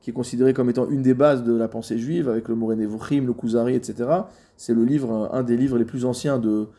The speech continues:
pensée juive, c'est un livre de, de, de philosophie juive. Et là-bas, il pose une question extrêmement simple. Euh, on voit en général dans la catégorisation des mitzvot qu'il y a des mitzvot sichliot.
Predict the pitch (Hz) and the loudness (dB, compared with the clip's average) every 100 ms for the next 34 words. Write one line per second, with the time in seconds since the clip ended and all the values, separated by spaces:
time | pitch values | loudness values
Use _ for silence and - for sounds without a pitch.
0 | _ - 120 120 120 131 262 240 110 113 | _ -8 -8 -2 0 2 0 0 -2 -4
1 | 127 113 107 110 104 104 95 - 120 107 | -2 -2 0 0 -2 -2 -6 -4 -4 -2
2 | 107 107 123 220 240 - _ _ _ _ | -6 -6 -2 -2 -2 -8 _ _ _ _
3 | - - _ _ _ 131 123 123 190 226 | -20 -20 _ _ _ 2 4 4 6 6
4 | - - 123 180 175 147 147 139 180 160 | 2 -4 -4 0 0 0 -4 -4 -4 -6
5 | - 156 139 120 107 135 - _ _ _ | -2 0 0 -2 -4 -6 -8 _ _ _
6 | _ _ - - _ _ - 123 117 117 | _ _ -20 -20 _ _ 2 4 6 4
7 | - 123 127 165 185 175 135 139 143 143 | 0 -4 0 6 6 6 2 0 0 4
8 | 151 139 123 120 120 127 131 123 127 120 | 4 4 0 0 -2 -2 -2 0 2 0
9 | 120 147 120 113 113 123 143 208 226 - | -2 -2 -2 0 -2 0 2 2 -2 -6
10 | _ _ _ _ _ 135 151 185 202 135 | _ _ _ _ _ 2 6 6 4 0
11 | 143 143 135 147 175 170 156 151 135 113 | 0 0 -2 -2 -2 -2 -4 0 2 2